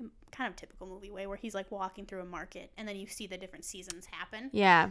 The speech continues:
Speaker 1: Um, which I think they did very well. I applaud that scene, 'cause not everybody can do that, like, well.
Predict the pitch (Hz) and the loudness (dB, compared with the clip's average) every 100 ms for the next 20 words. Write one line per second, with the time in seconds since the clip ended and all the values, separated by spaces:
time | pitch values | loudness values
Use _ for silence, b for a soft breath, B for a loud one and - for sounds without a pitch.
0 | - 233 214 196 190 202 - 240 226 - | 4 4 4 0 -4 -12 -4 -2 0 -4
1 | - 220 220 214 196 196 190 - 190 190 | -2 -4 -4 -8 -8 -8 -10 -8 -6 -4
2 | 180 - 220 - - - - - - 202 | -6 -8 -12 -16 -20 -18 -16 -14 -14 -12
3 | - - 214 214 220 269 294 320 254 208 | -14 -14 -14 -14 -8 -2 0 0 0 -2
4 | 196 202 190 180 165 160 - _ - - | -4 -8 -6 -6 -6 -10 -14 _ -20 -16
5 | - 127 123 | -8 -6 -6